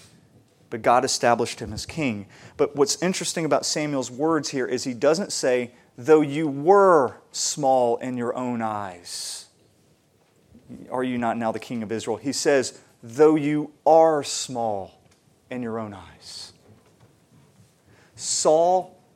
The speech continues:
still feels like a small man, even though he's the king. Th-, this is strange because earlier, you get to verse twelve, like, uh, we just kinda read over it, but it says, "And Samuel rose early to meet Saul in the morning,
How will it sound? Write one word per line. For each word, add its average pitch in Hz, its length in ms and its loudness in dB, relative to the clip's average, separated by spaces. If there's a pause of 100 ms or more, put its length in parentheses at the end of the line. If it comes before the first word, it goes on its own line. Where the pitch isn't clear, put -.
(240)
still 196 640 -2
feels 123 800 -6 (340)
like 139 200 -4
a 113 80 -8
small 127 680 -6
man, 101 340 -14 (2000)
even 147 220 0
though 131 100 -2
he's 127 200 -8
the 131 60 -10
king. 92 320 -16 (2000)
Th-, 170 160 -2
this 196 180 0
is - 100 0
strange 208 440 4
because 151 260 2
earlier, 190 360 8
you 170 100 2
get 147 140 2
to 147 60 -10
verse 165 220 -2
twelve, 180 540 4 (140)
like, 143 200 -4 (640)
uh, 135 320 0 (260)
we 143 140 -4
just 139 120 -6
kinda 170 140 4
read 151 260 10
over 160 260 12
it, - 20 8
but 135 100 6
it 135 40 6
says, 143 180 4
"And 151 100 2
Samuel 185 480 4
rose 160 320 10
early 170 320 6
to 175 120 -2
meet 156 200 0
Saul 160 380 8
in 151 100 0
the 143 80 2
morning, 156 480 2